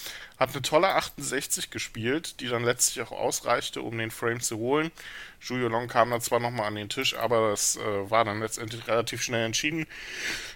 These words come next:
Und, ähm, ja, danach lochte der Chinese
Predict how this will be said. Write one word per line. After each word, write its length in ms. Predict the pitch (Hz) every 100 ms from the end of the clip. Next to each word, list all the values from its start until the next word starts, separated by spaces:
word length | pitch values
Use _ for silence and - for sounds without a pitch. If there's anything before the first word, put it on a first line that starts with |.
| -
Und, 440 | - 151 147 139 -
ähm, 460 | 147 139 139 131 120
ja, 280 | - 151 123 - -
danach 520 | - 123 113 147 - -
lochte 500 | 127 - 165 160 156
der 500 | 135 131 131 127 120 -
Chinese 720 | 120 139 131 135 151 156 143